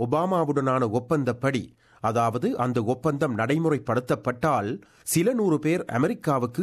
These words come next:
இடம்பெயர்வார்கள். ஆனால் மிகுதியானவர்கள் அங்கேயேதான் தொடர்ந்தும் இருக்க வேண்டும். இதேவேளை மானஸ் தீவு முகாம்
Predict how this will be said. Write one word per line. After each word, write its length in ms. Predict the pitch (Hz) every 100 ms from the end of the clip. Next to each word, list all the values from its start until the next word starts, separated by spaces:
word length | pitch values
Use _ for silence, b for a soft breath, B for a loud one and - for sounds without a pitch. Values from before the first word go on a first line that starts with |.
| 175
இடம்பெயர்வார்கள். 720 | 165 156 139 123 127 120 127 - _ _ _ b b b 117
ஆனால் 340 | 131 147 110 151 113
மிகுதியானவர்கள் 800 | 113 147 160 160 156 160 156 240 233 B 117
அங்கேயேதான் 720 | 127 139 175 156 151 123 156 196
தொடர்ந்தும் 420 | 139 151 143 127 147
இருக்க 220 | 180 170 156
வேண்டும். 300 | 143 135 143 - _ _ _ b b b b b
இதேவேளை 440 | 180 233 277 180 117 196 - B B 123
மானஸ் 340 | 160 302 294
தீவு 200 | 226 196 156
முகாம் 300 | 143 160 190